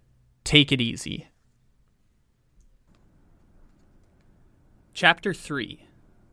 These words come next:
Coach Pop. Greg Popovich was born on January twenty-eighth, nineteen forty-nine,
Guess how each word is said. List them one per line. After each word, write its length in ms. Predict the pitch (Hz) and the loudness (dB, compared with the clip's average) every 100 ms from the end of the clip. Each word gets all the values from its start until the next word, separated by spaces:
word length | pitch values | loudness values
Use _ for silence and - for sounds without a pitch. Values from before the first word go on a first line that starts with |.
| - - - - | -20 -20 -20 -14
Coach 380 | - 170 175 - | -2 -2 -2 -2
Pop. 400 | 135 87 - - - - - - - - - - - - - - - - - - | 0 0 -2 -18 -20 -20 -20 -20 -20 -20 -20 -20 -20 -20 -20 -20 -20 -20 -20 0
Greg 260 | 170 220 | 2 2
Popovich 500 | - 180 180 180 185 | 4 2 4 -2 -2
was 140 | 156 139 | -2 -2
born 300 | 147 151 147 | 0 2 2
on 220 | 123 120 | -2 -6
January 480 | 113 139 190 190 185 | -2 0 0 -2 -2
twenty-eighth, 840 | - 165 175 - 139 127 - - - 143 | -4 -4 -2 -2 -2 -2 -6 -20 -16 -4
nineteen 600 | 131 160 165 - 170 160 | 2 2 0 0 2 2
forty-nine, 840 | - 143 139 120 110 87 - | 2 0 0 0 -2 -2 -6